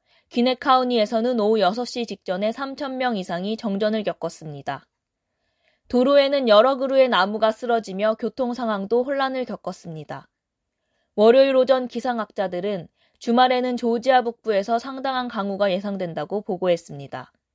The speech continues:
거의 모든 지역에서 일점오 인치 이상의 비가 내릴 것으로 보인다고 경고했습니다. 이 폭풍으로 인해 애틀랜타 지역의 도로는 통행이 어려운 상황이 될 것으로 예상됩니다.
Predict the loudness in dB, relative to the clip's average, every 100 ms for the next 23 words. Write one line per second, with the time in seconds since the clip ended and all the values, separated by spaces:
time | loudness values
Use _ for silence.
0 | _ _ _ _ 2 4 4 4 2 2
1 | -4 -2 0 2 0 -2 -2 -4 -4 -4
2 | -2 -2 -2 -4 -8 -6 -6 -4 -6 -4
3 | -2 0 0 -2 -6 -6 -6 -6 -4 -6
4 | -6 -10 -6 -8 -6 -6 -2 0 0 -4
5 | -16 -16 -16 -18 _ _ _ _ _ _
6 | _ -4 -2 -2 -4 -2 0 0 0 0
7 | 0 0 -4 _ _ -2 0 0 -2 -2
8 | -2 0 2 2 2 0 -2 -2 -2 -4
9 | -6 -6 -6 -2 0 2 0 -2 -4 -4
10 | -4 -4 -8 -6 -8 -8 -8 -4 -4 -4
11 | -6 -6 -8 -10 -12 -14